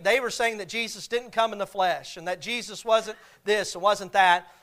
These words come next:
And so they're the original know-it-alls, and they, and John's saying they don't know it all. And, uh, and so he writes concerning them that seduce you. And then probably the most famous verse in this book is in chapter five, verse thing, when,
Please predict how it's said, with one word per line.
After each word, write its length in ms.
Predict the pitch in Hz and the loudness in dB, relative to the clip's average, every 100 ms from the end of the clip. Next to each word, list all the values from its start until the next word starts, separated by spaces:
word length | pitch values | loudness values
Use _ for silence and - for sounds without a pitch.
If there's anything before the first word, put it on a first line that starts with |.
| _ - | _ -6
And 160 | 185 | -4
so 300 | - 208 185 | 2 4 4
they're 220 | 175 240 | 6 4
the 120 | 247 214 | 4 2
original 460 | 190 226 - 196 | 0 -2 -2 -6
know-it-alls, 680 | 180 208 208 175 165 165 165 - | 0 2 4 2 2 0 -4 -8
and 120 | 170 | -6
they, 100 | 185 | -6
and 140 | 196 160 | -6 -2
John's 220 | 190 180 | -2 -2
saying 180 | 170 165 | -6 -4
they 120 | 170 | -4
don't 180 | 165 156 | -4 -6
know 160 | 151 | -6
it 60 | 131 | -6
all. 220 | 120 113 _ _ _ - | -10 -14 _ _ _ -6
And, 200 | 170 180 | 0 6
uh, 120 | 180 | 6
and 120 | 175 | 4
so 340 | 175 208 196 185 | 0 0 0 -2
he 160 | 196 | -4
writes 400 | 208 208 214 - | 6 6 6 -2
concerning 420 | - 190 - 202 185 | -14 -10 -8 -6 -4
them 180 | 175 | -4
that 100 | 170 | -4
seduce 420 | 160 170 190 196 160 | -8 -8 -6 -6 -10
you. 140 | 151 - - - | -12 -16 -20 -10
And 120 | 180 | -4
then 100 | 233 | -2
probably 240 | - 247 | 8 8
the 100 | 220 | 8
most 300 | 196 208 - | 0 -2 -2
famous 520 | - 247 262 190 - - _ _ _ | -4 -4 -2 -6 -8 -16 _ _ _
verse 340 | 170 196 - - | -2 -2 -4 -6
in 180 | 226 214 | -6 -4
this 220 | 190 - | -6 -6
book 440 | 151 208 180 175 - | -4 0 0 -2 -8
is 160 | 165 | -10
in 80 | 165 | -8
chapter 340 | 170 185 175 156 | 0 0 0 2
five, 260 | 175 170 | 4 4
verse 220 | 160 151 | 0 -8
thing, 220 | 208 208 | -6 -6
when, 120 | 185 | -6